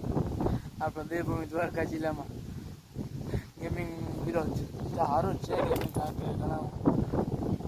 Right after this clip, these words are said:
પૈસા પૈસા ઉડી ગયા, ઉડી ગયા હોય. હાલે રાખે, આપણે એમાં બહુ ધ્યાન નહીં દેવાનું, ખોટું નહીં કરવાનું, સાચું હોય કહી દેવાનું, એમાં શું હોય. બાકી અમુક તો લોકો હતા જે એ એકબીજાને પોતાને ભાઈ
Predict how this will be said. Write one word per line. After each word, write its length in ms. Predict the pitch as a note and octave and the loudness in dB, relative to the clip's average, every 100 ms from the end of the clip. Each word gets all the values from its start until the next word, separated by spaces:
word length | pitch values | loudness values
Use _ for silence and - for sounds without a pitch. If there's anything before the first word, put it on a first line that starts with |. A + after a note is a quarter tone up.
| - | 2
પૈસા 300 | D#3+ - D#3+ | 2 4 2
પૈસા 320 | D#3+ E3+ E3 | 2 0 2
ઉડી 240 | D#3 E3 E3 | 2 0 0
ગયા, 280 | - E3 | 2 2
ઉડી 400 | D#3 - - - | 4 2 2 2
ગયા 100 | D#3+ | 4
હોય. 260 | D#3 D#3 - - - - - - - - - - - - - - - | 6 6 6 8 6 8 4 2 -2 -4 -4 -4 2 2 4 2 2
હાલે 360 | C#3+ G#3 - F#3+ | 8 8 8 6
રાખે, 340 | F4+ - - | 4 2 4
આપણે 340 | E3+ G3+ G#3 | 6 4 4
એમાં 240 | G#3 G#3 G3+ | 2 0 0
બહુ 200 | G3+ F#3+ | 2 2
ધ્યાન 240 | F#3 G3 G#3 | 2 2 2
નહીં 180 | G#3+ E3 | 0 0
દેવાનું, 320 | D#3+ F3 G#3+ - | 0 -2 -4 -8
ખોટું 300 | - F3+ G3 | -8 -6 -4
નહીં 180 | G3 F3+ | -4 -4
કરવાનું, 340 | - D3 C#3+ D3 | -2 0 -2 -2
સાચું 340 | F3 - E3+ | -2 -2 -4
હોય 140 | E3+ | -2
કહી 220 | E3+ F3+ F3+ | -2 -2 -2
દેવાનું, 320 | D#3+ D3 C#3+ | -2 -4 -4
એમાં 300 | C#3 D3 C#3+ | -6 -6 -6
શું 140 | B2+ D#3 | -6 -6
હોય. 120 | C#3 B2+ - - - - - - - | -6 -6 -8 -8 -12 -16 -16 -18 -12
બાકી 140 | D#3+ D#3+ | -4 -4
અમુક 380 | E3+ F3 - | -2 -2 -2
તો 360 | - E3+ E3+ E3+ | 0 2 4 4
લોકો 260 | E3+ F3 E3+ | 2 2 2
હતા 260 | F#3 A3 | 6 6
જે 120 | F#3+ E3 | 6 4
એ 40 | - - - - - - - F#3+ - - | 2 -2 -8 -12 -14 -8 -2 2 2 2
એકબીજાને 460 | - - - - - | 2 2 4 4 4
પોતાને 920 | - - - - - - - - - - | 4 4 4 4 4 2 2 0 0 -2
ભાઈ 180 | C#3+ | -2